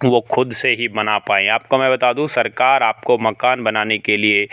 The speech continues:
तीन, तीन लाख रुपए की राशि दे रही है उन परिवारों के, अ, जारी किए जा रहे जिनकी, अ, नाम लिस्ट में आ चुका था। आपको मैं बता दूँ, जिनका नाम लिस्ट में आ चुका था, उनको ये जो पैसा है, ये जारी किया जाएगा। आज रात से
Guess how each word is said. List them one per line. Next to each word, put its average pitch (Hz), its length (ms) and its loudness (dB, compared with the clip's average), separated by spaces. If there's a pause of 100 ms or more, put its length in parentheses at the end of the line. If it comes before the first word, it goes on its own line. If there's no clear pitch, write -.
(320)
तीन, 147 300 0
तीन 123 320 0
लाख 104 260 0
रुपए 110 200 -2
की 104 100 -2
राशि 101 320 0
दे 101 140 0
रही 101 220 0
है 131 100 0 (100)
उन 160 160 4
परिवारों 123 500 0
के, 135 320 2 (280)
अ, 110 100 2
जारी 117 340 0
किए 120 180 0
जा 117 140 2
रहे 120 140 0
जिनकी, 113 600 0 (220)
अ, 110 80 0
नाम 117 440 0
लिस्ट 110 440 -2
में 110 140 0
आ 98 160 0
चुका 101 340 0
था। 90 280 -2 (240)
आपको 113 220 -2
मैं 127 120 2
बता 123 180 0
दूँ, 135 140 -4
जिनका 123 360 -2
नाम 120 340 -2
लिस्ट 113 340 -4
में 117 140 -2
आ 101 100 0
चुका 104 300 -2
था, 135 220 0
उनको 117 460 2
ये 110 160 2
जो 107 120 -2
पैसा 104 420 -2
है, 101 120 -2
ये 104 140 -2
जारी 98 320 0
किया 104 200 -4
जाएगा। 120 360 0
आज 98 220 -2
रात 110 280 -2
से 135 280 0